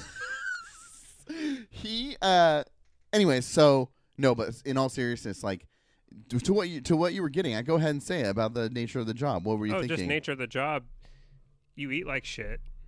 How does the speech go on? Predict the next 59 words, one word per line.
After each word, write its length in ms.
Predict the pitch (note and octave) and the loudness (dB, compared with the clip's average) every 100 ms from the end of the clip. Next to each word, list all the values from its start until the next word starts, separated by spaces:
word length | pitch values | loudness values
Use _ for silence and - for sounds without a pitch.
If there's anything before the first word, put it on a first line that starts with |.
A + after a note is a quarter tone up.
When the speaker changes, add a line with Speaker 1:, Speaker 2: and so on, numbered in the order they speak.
| - - - - - | -20 -20 -20 -20 2
Speaker 1:
Why? 300 | C#3+ A#3 D#4+ | 10 12 12
Speaker 2:
super 240 | E3+ F3+ C#3+ | 6 2 -2
Speaker 1:
Why? 40 | |
Speaker 2:
stressful. 600 | A#2+ B2+ G#3+ D4+ G#3 B2+ | -2 0 4 4 4 4
Speaker 1:
Why 140 | E3 A3+ | 6 6
do 100 | C#4 | 2
you 100 | C4 | -2
eat 140 | B3+ | 2
like 180 | A3+ A3 | 2 2
shit? 360 | - E3 A2 - - | 4 4 2 -6 -12
Why? 540 | A2+ D3 F3+ C#3 D#2 - | 0 6 6 6 0 -6
Speaker 2:
Because 180 | F#3 F#3 | -2 0
I 60 | F#3 | 2
think 180 | G3+ F#3+ | 0 2
you 60 | |
need 180 | F3+ F3 | 2 0
fat. 280 | - D#3 D3+ | 0 -2 0
You 180 | D#3 E3+ | -4 0
need 260 | E3+ E3+ - | 2 0 0
something 280 | D#3 D3+ B2+ | -2 -2 -2
quick 320 | G#3 F3+ - | 0 -2 -2
because 300 | B2 C#3 B2 | -8 -6 -2
you're, 180 | B2+ C3 | 0 2
Speaker 1:
Okay. 220 | C#3+ C#3+ | 4 6
Speaker 2:
you 80 | D3+ | 4
work 260 | C#3+ D3+ | 2 0
so 300 | - - C3+ | -2 -2 0
many 240 | C3+ B2+ A#2+ | 0 -2 -2
hours. 280 | C#3 A#2+ B2+ | -2 -2 0
Speaker 1:
Okay, 440 | C#3 C#3 A#2+ C3 | 0 0 0 -2
yes, 420 | B2+ B2 C#3 - C#3+ | -2 -2 -2 -8 -4
Speaker 2:
You 120 | B2+ | 0
don't, 80 | B2+ | 2
Speaker 1:
yes. 180 | A#2+ D3 | 0 -2
Speaker 2:
you 80 | C3 | -2
don't, 320 | C#3 D#3+ - _ | -2 -2 -8 _
you, 180 | F3+ D#3+ | -8 -4
what, 180 | C3+ - C3 | -4 -4 -16
probably 360 | C#3 D3 D3 C3 | -8 -6 -4 -4
an 80 | B2+ | -4
average 480 | B2 B2+ C3 - | -4 -4 -8 -10
truck 200 | - B2 - | -10 -10 -6
driver 300 | C#3+ D3 D#3 | -6 -6 -6
day 180 | D#3+ E3+ | -6 -6
is 100 | C#3 | -8
what, 160 | A#2+ | -10
twelve 260 | - B2+ B2 | -8 -8 -4
hours? 280 | B2 D3 G3 | -4 -4 -4
Speaker 1:
Yes. 340 | - - - _ - | -6 -8 -16 _ -12
Speaker 2:
Okay, 240 | C3+ C3 A#2+ | -8 -4 -4
so 320 | - C3+ B2+ | -4 -6 -4
by 80 | C3 | -6
the 40 | |
time 220 | B2 C#3 C3+ | -4 -4 -2
you 60 | |
get 140 | C3+ B2+ | -2 0
Speaker 1:
Five 140 | C3 | 2
Speaker 2:
home, 140 | C3+ B2+ | 4 4
Speaker 1:
twelves. 420 | A#2 B2 - | 4 4 -2